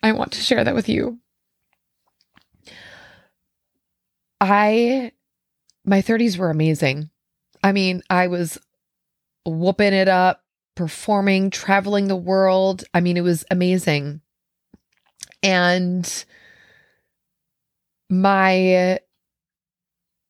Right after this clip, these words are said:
thirty-ninth year going into forty, I mean, and I, and things, you know, pain was happening. So that was progressing, the chronic pain from rheumatoid arthritis. But, um, oh, welcome if you're a first person listening.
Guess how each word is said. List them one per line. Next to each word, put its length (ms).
thirty-ninth 1500
year 220
going 360
into 220
forty, 640
I 40
mean, 100
and 280
I, 340
and 260
things, 340
you 100
know, 80
pain 380
was 140
happening. 580
So 120
that 180
was 160
progressing, 1080
the 100
chronic 320
pain 320
from 160
rheumatoid 360
arthritis. 640
But, 640
um, 380
oh, 300
welcome 420
if 140
you're 160
a 40
first 320
person 420
listening. 580